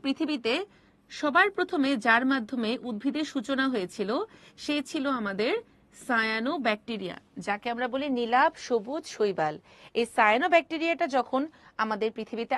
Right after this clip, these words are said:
আরো একটু উন্নত হলো, তখন সেটা আমাদের স্থলভাগে, জলভাগে তৈরি করলো শৈবাল, মানে অ্যালগি। এই শৈবালটা আরেকটু উন্নত হয়ে স্থলভাগে তৈরি করলো ছত্রাক। এরপরে শৈবাল ছত্রাক দুইটারই বৈশিষ্ট্য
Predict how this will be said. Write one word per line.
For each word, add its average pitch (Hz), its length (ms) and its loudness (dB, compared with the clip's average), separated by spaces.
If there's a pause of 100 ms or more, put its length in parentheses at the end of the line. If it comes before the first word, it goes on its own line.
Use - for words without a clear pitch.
(100)
আরো 214 160 2
একটু 294 120 -8 (120)
উন্নত 285 280 -2 (140)
হলো, 190 220 0 (380)
তখন 262 220 4 (120)
সেটা 247 240 2 (140)
আমাদের 226 300 -2 (220)
স্থলভাগে, 262 600 -2 (520)
জলভাগে 302 440 0 (100)
তৈরি 254 240 -4
করলো 240 180 -4 (120)
শৈবাল, 202 360 -8 (280)
মানে 202 200 -4
অ্যালগি। 220 360 -4 (1400)
এই 240 140 -4
শৈবালটা 285 560 4
আরেকটু 285 260 4 (120)
উন্নত 285 280 0 (160)
হয়ে 233 160 -2 (260)
স্থলভাগে 269 560 -2 (100)
তৈরি 233 280 -6
করলো 214 220 -2 (160)
ছত্রাক। - 460 -2 (1400)
এরপরে 254 300 0 (100)
শৈবাল 269 300 2 (100)
ছত্রাক 262 340 2 (100)
দুইটারই 339 320 -2 (100)
বৈশিষ্ট্য 269 420 -4